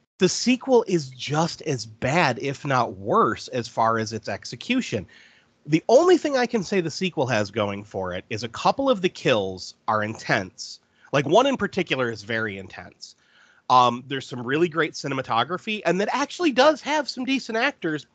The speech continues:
but they just put in a shit <laughs> performance. So overall, like, the sequel suffers from the same problems that this, this film suffered from.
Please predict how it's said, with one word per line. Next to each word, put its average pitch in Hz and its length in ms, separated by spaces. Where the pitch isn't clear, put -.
but 180 140
they 185 100
just 170 180
put 175 160
in 160 80
a 160 40
shit - 220
<laughs> - 20
performance. 269 1000
So 165 340
overall, 202 640
like, 139 300
the 151 120
sequel 156 800
suffers 135 560
from 117 280
the 107 140
same 107 380
problems 95 480
that 98 140
this, - 360
this 113 160
film 95 240
suffered 95 360
from. 90 280